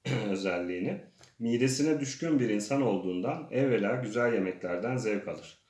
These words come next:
Sonra içinde kadın bulunan meclisler-, meclislerde sohbetten hoşlanır. Muhataplarının zeki ve entelektüel olması şarttır.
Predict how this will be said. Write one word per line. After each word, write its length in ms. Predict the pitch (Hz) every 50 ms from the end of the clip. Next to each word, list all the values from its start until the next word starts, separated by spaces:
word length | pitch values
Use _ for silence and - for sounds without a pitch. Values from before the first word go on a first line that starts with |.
| _ _ _
Sonra 340 | - - 131 135 135 131 110
içinde 440 | - - - - 123 123 123 135 127
kadın 320 | 120 113 117 135 135 127
bulunan 300 | 123 113 101 98 98 98
meclisler-, 880 | 101 101 104 101 101 - - - - - - - - 95 92 95 - -
meclislerde 720 | 104 104 98 95 92 - - - - 90 87 87 - 131
sohbetten 640 | 127 - - 95 92 - - 90 90 - - 131 131
hoşlanır. 640 | - 98 92 - - 95 85 85 82 - - - - _ _ _ _ _ -
Muhataplarının 720 | 104 107 107 104 - 117 104 - - 110 104 117 135 139
zeki 380 | 123 110 104 104 - 135 123
ve 40 | 117
entelektüel 600 | 110 107 107 117 101 101 98 - - 120 123 120
olması 400 | 110 95 90 90 87 90 - -
şarttır. 600 | - - 104 104 101 - - - - - - -